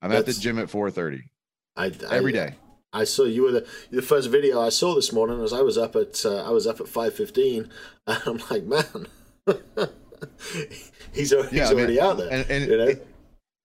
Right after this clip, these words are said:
Speaker 1: and so that's, I think that's where most people miss. They don't know what they're working for.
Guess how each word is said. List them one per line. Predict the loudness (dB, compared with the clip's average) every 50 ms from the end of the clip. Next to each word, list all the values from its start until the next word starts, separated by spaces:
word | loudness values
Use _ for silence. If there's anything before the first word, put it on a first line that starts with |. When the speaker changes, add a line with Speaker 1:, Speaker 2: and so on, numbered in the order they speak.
| _ _ _ _ _ -8
Speaker 1:
and | -6 -6 -6
so | -6 -2 -2 0 2 2 0 0 -2 -4 -6 -8 _ _ _ _ _ _ _ _ _ _ _ _ _ _ _ _ _ _ _ _ _ _ -4
that's, | -2 -2 -2 0 0
I | 0 2 2
think | 0 0 0
that's | 0 0 0 0 0
where | -2 -2
most | 0 0 0 0 -2 -2 -2
people | -4 -4 -2 -2 -2 -2
miss. | -2 -2 -2 -4 -2
They | -2 -2 0
don't | 0 0 -2 -2
know | -2 -2 -2
what | -2 0 -2 -2 -2 -2 -2
they're | -2 0 0 0
working | -2 -2 -2 -2 -4 -4 -6 -6 -6 -6 -8
for. | -12 -12 -8 -6 -6 -6 -6 -8 -12 -18 -20